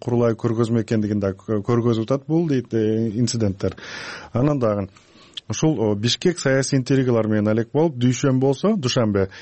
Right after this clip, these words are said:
бийликти сактап калууну эңсе отуруп, чыр чыңалып, жергиликтүүлөрдү кара туман каптап калганынан, э, кабар берет дейт. Анан жамааттык коопсуздук келишим уюмунун, э, мындай чек араларды тактоодо, деги эле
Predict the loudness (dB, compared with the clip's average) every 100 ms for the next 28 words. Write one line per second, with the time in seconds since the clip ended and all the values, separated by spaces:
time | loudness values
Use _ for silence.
0 | -8 0 2 2 0 -2 -2 -2 0 0
1 | 2 2 2 2 0 2 0 0 -10 -2
2 | -2 0 0 2 2 2 2 0 0 -2
3 | -2 0 2 2 0 0 -2 -2 0 0
4 | 0 -4 -6 -4 -4 -2 0 0 0 0
5 | 0 0 -4 -6 -8 -2 0 0 -2 -4
6 | -4 -8 -4 0 2 2 0 -4 -20 -16
7 | -4 -2 0 -2 -4 -2 0 0 -2 -4
8 | -2 -2 0 0 2 2 2 0 -4 0
9 | 2 2 2 2 2 2 0 -4 -12 -20
10 | -20 -20 -20 _ -8 -2 0 0 0 0
11 | 2 2 0 -2 -2 -2 0 0 2 2
12 | 2 0 -2 -2 2